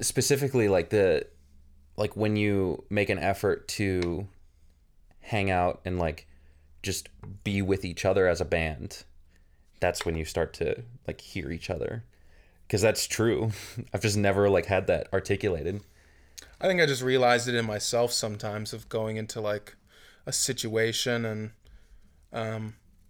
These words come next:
Speaker 2: not knowing somebody and maybe not really, like, wanting to, you know, like, make a new friend or, you know, whatever. It's just, like,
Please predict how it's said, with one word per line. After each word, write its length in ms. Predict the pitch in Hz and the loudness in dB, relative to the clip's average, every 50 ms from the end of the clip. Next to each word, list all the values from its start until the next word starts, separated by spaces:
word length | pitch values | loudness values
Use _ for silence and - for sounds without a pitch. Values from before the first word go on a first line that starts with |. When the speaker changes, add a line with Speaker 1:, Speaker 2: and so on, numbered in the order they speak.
| _ _ - | _ _ -6
Speaker 2:
not 280 | - 165 170 165 147 135 | -2 2 2 4 4 4
knowing 320 | 131 131 127 127 135 143 | 4 4 4 4 4 2
somebody 360 | - - 160 156 156 147 139 127 | 2 2 2 4 4 2 2 2
and 80 | 120 | 2
maybe 240 | 117 123 127 117 123 | 2 2 2 2 2
not 320 | 120 120 117 117 117 - | 2 2 2 2 0 0
really, 280 | 127 123 117 113 113 110 | -2 -2 0 0 -2 -2
like, 240 | 110 110 107 - - | -2 -2 -4 -4 -6
wanting 500 | 107 110 110 104 110 113 117 117 117 113 | -4 -2 -2 0 0 0 0 -2 -2 -4
to, 380 | - - 117 107 104 107 110 - - - _ _ _ _ _ _ _ _ - | -4 -2 0 0 0 -2 -4 -6 -16 -20 _ _ _ _ _ _ _ _ -6
you 140 | 139 139 | -4 -4
know, 80 | 120 110 | -2 -2
like, 180 | 104 107 - 123 | -4 -4 -4 0
make 220 | 120 117 110 - | 0 0 0 0
a 40 | 113 | -4
new 220 | 110 113 117 113 | -4 -4 -6 -6
friend 500 | 113 - - - 110 107 107 110 110 110 | -8 -8 -8 -6 -4 -4 -4 -4 -4 -4
or, 80 | 110 107 - | -6 -6 -2
you 120 | 139 143 | -2 -2
know, 80 | 143 135 | 0 0
whatever. 260 | 127 127 120 117 - - | 0 0 0 0 0 0
It's 140 | 135 - - | -2 -2 -4
just, 160 | 147 - - | -4 -2 -2
like, 260 | 120 110 107 - - | -2 -2 -2 -6 -14